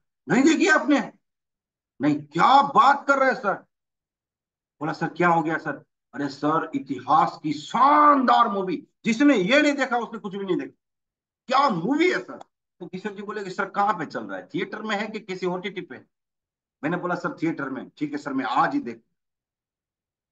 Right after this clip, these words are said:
जब तक पिक्चर नहीं देखेगा ना, उसका दिमाग में वो चीज घूमती। इसको बोलते हैं आइडेंटिफिकेशन। अगर हम बोलेंगे कि "यार देखो, मेरे upline ने मुझे पांच ticket दिया है, तुमको एक तो लेना पड़ेगा, वरना ये चार का पैसा मुझे देना पड़ेगा।" <laughs> तो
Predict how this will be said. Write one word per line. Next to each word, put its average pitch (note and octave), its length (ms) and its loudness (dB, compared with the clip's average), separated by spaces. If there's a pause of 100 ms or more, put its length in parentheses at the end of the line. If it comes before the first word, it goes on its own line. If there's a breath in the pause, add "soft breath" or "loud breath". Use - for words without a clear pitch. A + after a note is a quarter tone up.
जब D#3 140 -4
तक F3+ 180 -6
पिक्चर F3 320 -4
नहीं F3 100 -2
देखेगा D3+ 360 -6
ना, E3 140 -2
उसका C#3 280 -8
दिमाग B2 380 -2
में C3 80 -4
वो B2 120 -12
चीज A#2+ 160 -14
घूमती। G2+ 300 -20 (1200)
इसको E3+ 220 -8
बोलते D3 260 -4
हैं A#2+ 60 -6
आइडेंटिफिकेशन। - 500 -16 (1400)
अगर G#3+ 100 4
हम F#3+ 220 2
बोलेंगे E3+ 420 2 (360)
कि D#3 120 0
"यार D#3 200 2
देखो, D#3 260 -2
मेरे E3 180 -4
upline D#3+ 360 -2
ने D#3 60 -8
मुझे D3+ 200 -6
पांच D3 360 -6
ticket D3 280 -8
दिया D3+ 120 0
है, D3 120 -4
तुमको D3 280 -2
एक C#3+ 200 -4
तो E3 80 -6
लेना D3 240 0
पड़ेगा, C3+ 320 -6
वरना C3 260 -6
ये C3+ 60 -8
चार C3+ 240 -6
का C#3+ 120 -6
पैसा C#3+ 260 -8
मुझे C3+ 220 -4
देना B2 240 -8
पड़ेगा।" - 580 -20
<laughs> - 1200 -16
तो A3 360 -2